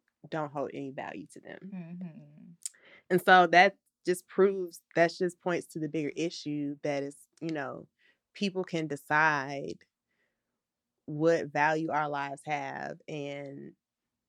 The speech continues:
Speaker 1: do what they need to do. So, 'cause at the end of the day, they just see green money.
Speaker 2: Mm-hmm.
Speaker 1: So why would I ever cut off my money supply to protect these Black folks?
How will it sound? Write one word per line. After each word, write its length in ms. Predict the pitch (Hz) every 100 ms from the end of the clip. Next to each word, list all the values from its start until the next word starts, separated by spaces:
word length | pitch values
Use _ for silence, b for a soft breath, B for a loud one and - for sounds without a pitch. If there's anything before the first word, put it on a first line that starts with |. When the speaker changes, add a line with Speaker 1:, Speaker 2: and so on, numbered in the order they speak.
| _ _ _ 156
Speaker 1:
do 140 | 185
what 100 | 196
they 160 | 185 190
need 200 | 185 160
to 80 | -
do. 140 | 160
So, 240 | 156 147 151
'cause 280 | - 147 - -
at 180 | 151 -
the 80 |
end 120 | 147 165
of 100 | 151
the 80 |
day, 160 | 151 151
they 140 | 147
just 200 | 165 151
see 120 | - 147
green 360 | 147 151 147
money. 440 | 156 160 131 131 151 -
Speaker 2:
Mm-hmm. 440 | 185 180 180 208 220 -
Speaker 1:
So 500 | - 151 147 143 139 160 _ _ _ _ _ -
why 260 | 143 170
would 180 | 202 214
I 160 | 214 214
ever 520 | - 208 196 190 185 185 _ -
cut 160 | 208
off 140 | 196 175
my 160 | 196
money 280 | 208 180 175
supply 280 | 165 - 170
to 80 | 160
protect 360 | - 156 180
these 120 | 170 160
Black 260 | 160 151
folks? 420 | 147 135 - _